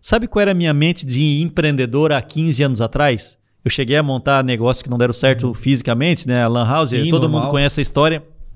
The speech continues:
Speaker 1: Uma outra agência que a gente montou física. A primeira coisa que o cara pensa quando vai montar a empresa é o seguinte: eu vou alugar um lugar, eu tenho que alugar alguma coisa. Eu tenho que alugar um lu-,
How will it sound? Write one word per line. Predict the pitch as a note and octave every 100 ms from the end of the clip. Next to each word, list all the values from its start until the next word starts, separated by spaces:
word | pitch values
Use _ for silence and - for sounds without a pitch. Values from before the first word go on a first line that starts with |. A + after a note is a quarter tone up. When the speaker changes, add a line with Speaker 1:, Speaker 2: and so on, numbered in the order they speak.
| - - - - - -
Speaker 1:
Uma | - C3+
outra | C3+ C#3+ C3+
agência | A#2+ C3+ -
que |
a | C3+
gente | C3
montou | B2 A#2
física. | B2 D3+ D#3+ - - - _ - -
A | D3+
primeira | - F3 E3 D#3+ G#3+ C4+
coisa | B3+ F#3+ G3+ F#3+
que | F#3+
o |
cara | F#3 F3+
pensa | F3 F3+ F3
quando | - D#3
vai | E3+
montar | D#3+ D#3
a |
empresa | D#3 - D#3
é | D#3+
o |
seguinte: | E3 C#3 A2+ - _ _ -
eu | C3+
vou | B2
alugar | D#3+ E3 D3
um | D#3
lugar, | D3+ C3+
eu | B2+
tenho | C#3
que | C3+
alugar | C3+ C3
alguma | C3+ B2+ C3+
coisa. | B2+ A2+ - _ _ _ _ _
Eu | A#2+
tenho | - D#3
que | D#3+
alugar | D#3+ C#3+ D#3 D#3+
um | D#3
lu-, | D3+